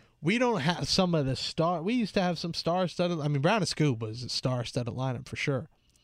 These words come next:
But we need to bring back the big-time guests,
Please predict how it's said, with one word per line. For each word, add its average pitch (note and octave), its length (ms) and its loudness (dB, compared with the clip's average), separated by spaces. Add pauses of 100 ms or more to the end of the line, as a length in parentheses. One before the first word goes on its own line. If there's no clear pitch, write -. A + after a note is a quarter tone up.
(760)
But C3+ 80 2
we C3+ 160 2
need F#3 180 0
to E3+ 100 2
bring D3 300 0
back C3+ 380 0 (100)
the A#2+ 580 0 (920)
big-time C#3 520 0
guests, A#2+ 460 -2